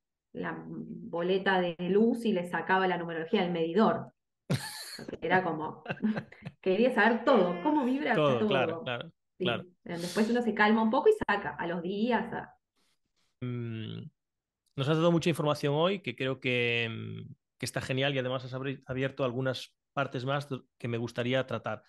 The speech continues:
Speaker 2: Me llamó mucho la atención el tema de la herramienta de crianza, ¿sabes? Y se-, y además conozco a mucha gente que, que, que sé que les interesará. Así que seguramente que en otra ocasión, eh, si tú nos permites que abusemos de, de estas horas de tempranas, podamos, eh, estar aquí otra vez.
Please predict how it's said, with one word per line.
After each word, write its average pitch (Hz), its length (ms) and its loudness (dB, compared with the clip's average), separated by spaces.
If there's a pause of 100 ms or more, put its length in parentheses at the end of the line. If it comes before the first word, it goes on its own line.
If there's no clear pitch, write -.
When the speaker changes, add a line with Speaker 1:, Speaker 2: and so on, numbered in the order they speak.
(180)
Speaker 2:
Me 127 120 -4
llamó 131 200 -2
mucho 151 200 -4
la 143 40 -4
atención 143 280 -4
el 139 80 -4
tema 135 160 -4
de 127 80 -2
la 120 60 -2
herramienta 117 320 -4
de 113 100 -6
crianza, 104 360 -8
¿sabes? 131 340 -4
Y 120 300 -2
se-, - 200 -4
y 131 120 -2
además 127 420 0 (380)
conozco 139 260 0
a 151 40 2
mucha 143 200 0
gente 143 240 -2
que, 131 100 0
que, 113 400 -2
que 120 120 -6
sé 131 120 -2
que 131 120 -2
les 120 160 -2
interesará. 107 500 -4
Así 117 240 -4
que 127 220 0
seguramente 123 420 0
que 131 60 -4
en 120 60 0
otra 117 140 -8
ocasión, 123 400 -4 (460)
eh, 107 880 -4
si 123 180 -4
tú 139 120 2
nos 139 160 2
permites 131 360 0
que 131 120 0
abusemos 123 400 -2
de, 120 320 2
de 120 100 -2
estas 120 580 0
horas 127 200 0
de 117 80 -10
tempranas, 160 500 -2
podamos, 117 600 -4
eh, 113 280 -6
estar 117 220 -4
aquí - 160 -8
otra - 160 -10
vez. 117 180 -14